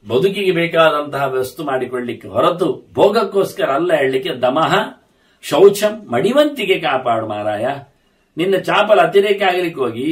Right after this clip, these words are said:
ನೀನು ಮೈಲಿಗೆ ಆಗ್ತಾ ಇದ್ದೀಯಲ್ಲ. ಎಲ್ಲ ಕಡೆ ಸಂಪರ್ಕವನ್ನು ಸಾಧಿಸಿದ ವೈರ್, ನಿಮಗೆ ನಾನು ನೇರವಾಗಿ ಹೇಳೋದಾಗಿದ್ದು, ಕರೆಂಟ್ ವೈರ್ ಎನ್ನುವುದು ಸರ್ವತ್ರ ಸಂಪರ್ಕವನ್ನು ಪಡೆದಿದೆ,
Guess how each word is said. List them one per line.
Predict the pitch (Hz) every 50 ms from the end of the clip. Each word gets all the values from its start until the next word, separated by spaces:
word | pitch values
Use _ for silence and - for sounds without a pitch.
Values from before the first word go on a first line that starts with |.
| 170 165 160
ನೀನು | 160 185 214 226 220
ಮೈಲಿಗೆ | 190 196 233 269 277 269 247
ಆಗ್ತಾ | 233 214 208 196 196 208
ಇದ್ದೀಯಲ್ಲ. | 196 196 - 165 185 170 165 165 170 160 - - - _ _ _ _ _ _ _ _ _ _ _ -
ಎಲ್ಲ | 165 190 202 240 247
ಕಡೆ | 240 240 - -
ಸಂಪರ್ಕವನ್ನು | - 208 214 208 233 233 220 - 220 220 220 214 214
ಸಾಧಿಸಿದ | - 202 202 196 202 202 170 - 196 196 196 190
ವೈರ್, | 165 175 202 214 196 - - - - _ _ _ _ _ _ _ _ _ _ _ _ _ _ _ _ _ _ _ -
ನಿಮಗೆ | 143 147 156 151 151
ನಾನು | 151 156 147 143
ನೇರವಾಗಿ | 156 190 208 208 208 202 190 190 165 165
ಹೇಳೋದಾಗಿದ್ದು, | 160 117 117 107 - 123 113 107 104 101 101 101 - - _ _ _ _ _ _ _ _ _ _ _ _ -
ಕರೆಂಟ್ | 139 147 165 190 202 190 180
ವೈರ್ | 160 156 165 190 202 202 190
ಎನ್ನುವುದು | 165 147 131 120 107 107 107 131 156 165
ಸರ್ವತ್ರ | - 165 165 208 214 226 214 - 233 226 165
ಸಂಪರ್ಕವನ್ನು | 185 190 190 185 190 190 180 196 180 175 190 202
ಪಡೆದಿದೆ, | 190 180 156 123 113 104 98 -